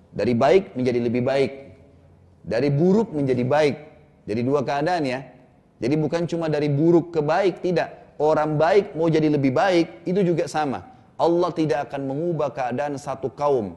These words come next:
setiap individu pun menjadi apa yang dia lakukan, apa yang dia inginkan menjadi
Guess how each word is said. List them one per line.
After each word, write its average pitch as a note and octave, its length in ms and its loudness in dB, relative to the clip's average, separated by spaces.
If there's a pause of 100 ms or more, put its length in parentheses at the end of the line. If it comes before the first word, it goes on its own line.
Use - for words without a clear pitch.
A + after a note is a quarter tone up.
(140)
setiap - 400 -4
individu C#3 640 -2
pun E3+ 320 -2 (680)
menjadi C#3 600 0
apa E3 280 -4
yang D3+ 280 -2
dia C#3+ 160 0
lakukan, C3+ 640 -4
apa C3+ 320 -4
yang C#3+ 80 -4
dia C3+ 80 -2
inginkan C#3+ 320 -4
menjadi A#2+ 200 -2